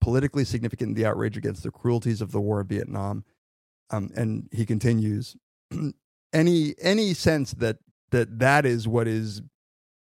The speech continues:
what ought to be discarded, I think is, is, would be morally monstrous. It is, though, I think a, a mistake, and I think we agree on this, a mistake to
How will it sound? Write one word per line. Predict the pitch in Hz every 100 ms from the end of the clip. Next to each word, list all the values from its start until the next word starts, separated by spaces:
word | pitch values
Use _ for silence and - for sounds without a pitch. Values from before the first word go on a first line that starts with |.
| _
what | 123 113
ought | 123 120
to |
be | 113
discarded, | 107 104 - - 120 113 101
I | 98
think | 104 101
is, | 98 98 165 _
is, | 104 104 - _
would | 113
be | 107
morally | 110 110 104
monstrous. | 107 110 123 - 82 - - _ _ _ _ -
It | 135
is, | 131 123 120 110 _ _
though, | 117 117 120
I | 87 107
think | 113
a, | 113 107 - -
a |
mistake, | 110 107 - 123 113 - - _
and | - 107
I |
think | 104 107 - _ _
we | - 104
agree | 110 113
on | 107
this, | 98 -
a | 117
mistake | 113 - 127 120
to | - 117 117